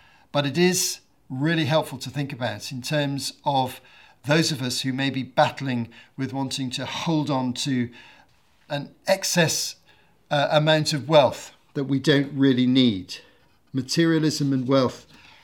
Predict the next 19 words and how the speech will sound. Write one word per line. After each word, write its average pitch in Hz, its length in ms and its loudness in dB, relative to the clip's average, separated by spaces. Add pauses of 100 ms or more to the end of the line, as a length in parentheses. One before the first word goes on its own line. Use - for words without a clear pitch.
(200)
can 131 320 -4
control 135 560 0
us. - 360 -6 (2250)
So - 180 -2
it's 131 160 0
best - 540 -2 (800)
to 135 160 -4
identify 131 640 -4
following 123 480 -6
Jesus 117 520 -8
as 110 140 -12
far 147 340 4
more 131 240 -4
rewarding, 120 680 -2 (760)
even 131 400 0
though 123 140 2
it 123 140 -4
comes 113 500 -4 (640)
at 117 400 -6